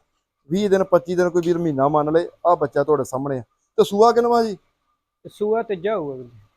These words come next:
Speaker 1: ਤੀਜਾ ਸੂਆ।
Speaker 2: ਹਾਂਜੀ।
Speaker 1: ਦੁੱਧ ਕਿੰਨਾ ਕੁ ਹੋਣਾ ਇਸ ਵਕਤ?
Speaker 2: ਹਾਂਜੀ?
Speaker 1: ਦੁੱਧ?
Speaker 2: ਦੁੱਧ ਤੇਰਾਂ ਕਿਲੋ ਹੈਗਾ।
Speaker 1: ਤੇਰਾਂ ਕਿਲੋ।
Speaker 2: ਹਾਂਜੀ।
Speaker 1: ਲਓ ਦੋਸਤੋ, ਤੇਰਾਂ ਕਿਲੋ ਦੁੱਧ, ਸੂਆ ਦੂਜਾ,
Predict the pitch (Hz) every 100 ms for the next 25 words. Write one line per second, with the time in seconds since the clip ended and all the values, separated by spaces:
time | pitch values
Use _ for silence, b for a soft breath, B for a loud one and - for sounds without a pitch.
0 | _ 180 160 185 156 151 139 120 - 131
1 | 127 - 139 196 226 208 214 220 196 175
2 | 151 156 160 139 _ _ 151 175 233 _
3 | 143 175 165 - _ - - _ _ _
4 | _ _ - 170 190 190 214 214 214 214
5 | 185 170 175 165 147 143 101 95 _ _
6 | 165 156 151 135 120 104 - 131 117 _
7 | _ - 180 202 214 226 202 196 208 208
8 | 214 202 208 196 208 196 _ _ _ _
9 | _ _ - 170 185 180 156 139 165